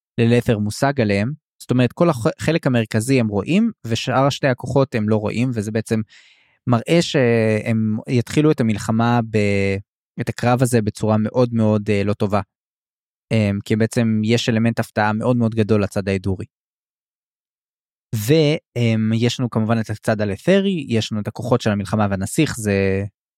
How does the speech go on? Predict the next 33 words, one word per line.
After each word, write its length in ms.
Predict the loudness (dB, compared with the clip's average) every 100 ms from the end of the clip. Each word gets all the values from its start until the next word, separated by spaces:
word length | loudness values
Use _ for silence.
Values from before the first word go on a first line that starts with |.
| _ _
כוח 280 | 0 2 2
לא 120 | 0
קטן, 360 | 0 -2 -2 -2 -4 _ _ _ _ _ -4
אבל 360 | -2 2 2 2 0 _ _ _ _ _
יש 220 | 0 0
פה 120 | 0 -4
שתי 280 | 0 0
נקודות, 440 | 0 0 2 2 2 0
אה, 600 | 0 2 0 0 -2 -4 -6 -12 _ _ _ _ _ _
שחשוב 380 | -4 -4 0 0
לציין 340 | 2 0 0
לגביהם. 400 | 0 -2 -2 -4 -4
דבר 220 | -4 0 0
ראשון, 360 | 2 2 0 -2
זה 80 | -4
שהם 200 | -2 -2
יוצאים 260 | 0 0
לקרב 300 | 0 0 0
מחוץ 340 | 0 0 0 0
לחומות. 500 | 0 0 0 -2 -10 _ _ _ _
זאת 100 | -2
אומרת, 180 | 0 2
זה 80 |
לא 240 | 2 4 2
איזשהו 300 | 0 -4 -2
מצור. 460 | -2 -2 -2 -2 -6 _ _ _ _ _ -2
הם 100 | 2
מוציאים 320 | 2 2 0
את 100 | 0
הכוחות 340 | -2 -4 -2 -2
שלהם 220 | 0 0
מחוץ 320 | -2 -4 -2
למבצר, 640 | 0 2 0 -2 -2 -2